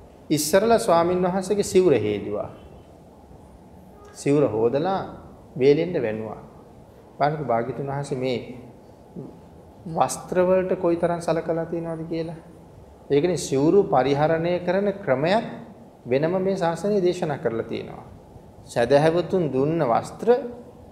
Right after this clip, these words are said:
නිරපරාධ විසි කරලා තියන්න එපා කියලා දේශනා කළේ. අන්තිමටම දේශනා කළේ මැටි වලට කලවම් කරලා බිත්ති වලට මැටි ගහන්න කියලා. ඉතින් භාග්‍යතුන් වහන්සේ මේ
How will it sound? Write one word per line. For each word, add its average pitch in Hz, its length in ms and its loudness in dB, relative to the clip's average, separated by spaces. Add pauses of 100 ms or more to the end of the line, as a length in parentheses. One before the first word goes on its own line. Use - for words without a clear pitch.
(380)
නිරපරාධ 127 580 0
විසි 127 220 -4
කරලා 143 260 -2
තියන්න 135 280 -4
එපා 127 200 -6
කියලා 123 240 -8
දේශනා 120 360 -6
කළේ. 117 360 -4
අන්තිමටම 175 720 2
දේශනා 156 460 -2
කළේ 120 380 -2 (1000)
මැටි 127 320 2
වලට 180 280 4
කලවම් 185 380 4
කරලා 214 220 2
බිත්ති 151 320 -2
වලට 202 160 4
මැටි 151 240 0
ගහන්න 113 340 -6
කියලා. - 380 -16 (1600)
ඉතින් 135 220 -4
භාග්‍යතුන් 139 440 4
වහන්සේ 147 460 0 (460)
මේ 127 280 6